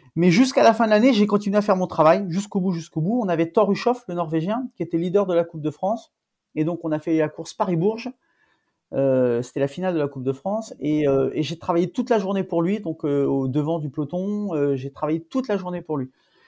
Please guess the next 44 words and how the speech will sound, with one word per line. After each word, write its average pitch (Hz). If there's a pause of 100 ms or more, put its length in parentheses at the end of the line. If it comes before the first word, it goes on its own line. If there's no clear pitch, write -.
(280)
Et 147
là, 226
euh, 170
la 170
course 175
était 180
diffusée 160
sur 165
Canal 139
Plus, 254
et 151
apparemment, 165
bon, 165
le 147
commentateur, 135
il 135
a 143
plusieurs -
fois 147
dit, « 185
C'est -
quand 151
même 147
dommage 170
qu'un 139
gars 147
comme 135
Éric 131
Le 127
Bachet, 139
il 156
ait 131
toujours 143
pas -
d'équipe, 135
qu'on 135
voyait 147
le 165
travail 143
qu'il 123
a 127
bas, 165
et 160
cetera. » -